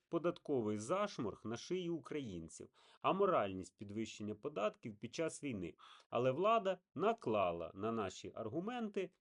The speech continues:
і на вас, адже українці для них об'єкт визиску, а не турботи. Не можу не погодитись. Не можу не погодитись. Не мої слова, але написано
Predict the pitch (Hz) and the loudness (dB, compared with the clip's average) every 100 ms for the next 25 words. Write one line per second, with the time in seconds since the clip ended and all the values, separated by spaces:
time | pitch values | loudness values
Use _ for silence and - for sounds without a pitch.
0 | _ 196 220 101 78 73 - - _ _ | _ -2 0 2 0 -4 -4 -16 _ _
1 | - 107 131 107 101 - 127 202 233 214 | -6 -2 0 0 -2 -2 -2 0 -2 -2
2 | 170 170 170 160 - _ - 95 101 175 | -2 -2 0 -2 -6 _ -6 -6 -2 0
3 | 202 - _ _ - 101 180 123 107 - | 0 -2 _ _ -4 2 4 4 0 -6
4 | - 82 - _ _ - 135 175 175 131 | -10 -14 -14 _ _ -4 0 0 0 -4
5 | 95 82 78 - - _ _ _ _ 92 | -4 -8 -12 -14 -20 _ _ _ _ -4
6 | 92 85 80 110 160 180 185 _ 87 90 | -2 -2 -2 -2 -2 -6 -10 _ -6 -4
7 | 226 135 92 80 - 82 - - _ _ | -2 -6 -6 -14 -16 -18 -20 -20 _ _
8 | _ _ _ - 117 170 139 98 87 85 | _ _ _ -2 4 4 4 2 0 -6
9 | 80 90 87 87 - - - 104 143 151 | -8 -12 -12 -18 -18 -18 -12 -2 0 0
10 | 127 98 - 98 147 190 - 98 95 85 | 0 -4 -6 -4 -2 0 0 -2 -4 -6
11 | 147 156 135 117 101 | -4 -4 -4 -4 -6